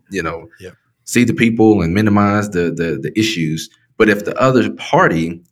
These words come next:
Speaker 1: is not, you know, involved, the, the
Speaker 2: Not
Speaker 1: partner
Speaker 2: willing.
Speaker 1: say, "Hey, you know what? I'm not, th-, I'm only gonna work one hour a day, you know, two days a week, and we're gonna stay in this business, and I want my cut
Speaker 2: <laughs>
Speaker 1: on time on the first of the month." You know, if they're not
Speaker 2: Right.
Speaker 1: willing to do it,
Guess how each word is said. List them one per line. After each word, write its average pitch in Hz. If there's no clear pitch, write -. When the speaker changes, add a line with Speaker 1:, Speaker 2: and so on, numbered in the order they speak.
Speaker 1:
is 98
not, 90
you 107
know, 92
involved, 95
the, 87
the 98
Speaker 2:
Not 95
Speaker 1:
partner 135
Speaker 2:
willing. 92
Speaker 1:
say, 98
"Hey, 127
you 98
know 110
what? 127
I'm 113
not, 98
th-, 107
I'm 107
only 107
gonna 98
work 92
one 101
hour 101
a 95
day, 87
you 98
know, 85
two 127
days 98
a 92
week, 104
and 92
we're 107
gonna 98
stay 104
in 95
this 90
business, 101
and 95
I 90
want 98
my 90
cut -
Speaker 2:
<laughs> 107
Speaker 1:
on 110
time 101
on 95
the 87
first 104
of 90
the 95
month." 113
You 107
know, 90
if 113
they're 127
not 107
Speaker 2:
Right. 90
Speaker 1:
willing 110
to 90
do 143
it, 98